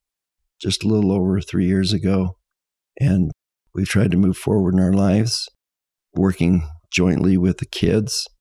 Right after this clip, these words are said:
the best we could. Most of the children, five of the six, were adults at the time, and so they were a little bit more removed. But we do have currently a sixteen-year-old son that we work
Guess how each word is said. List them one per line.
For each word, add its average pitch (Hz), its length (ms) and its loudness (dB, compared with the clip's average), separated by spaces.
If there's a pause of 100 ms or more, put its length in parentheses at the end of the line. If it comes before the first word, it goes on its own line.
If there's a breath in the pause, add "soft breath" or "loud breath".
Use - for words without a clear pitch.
(400)
the - 80 -4
best 90 260 0
we 98 100 -2
could. 101 420 0
Most 95 360 0
of 90 60 -6
the 101 80 -2
children, 90 500 -2
five 95 380 -2
of 90 100 0
the 87 220 -2
six, - 480 -2
were 80 260 0 (340)
adults 82 420 0
at 67 80 -2
the 78 100 -4
time, 73 380 2
and 87 120 -2
so - 160 -2 (720)
they 107 80 -2
were 107 140 0
a 101 40 0
little 104 140 0
bit 101 180 -2
more 98 200 0
removed. 92 580 0 (240 loud breath)
But 80 140 -4
we 92 80 0
do 110 200 0
have 95 420 0
currently 87 360 0
a 85 40 -2
sixteen-year-old 92 760 0
son 87 380 0
that 76 100 -2
we 78 120 -2
work 76 300 -4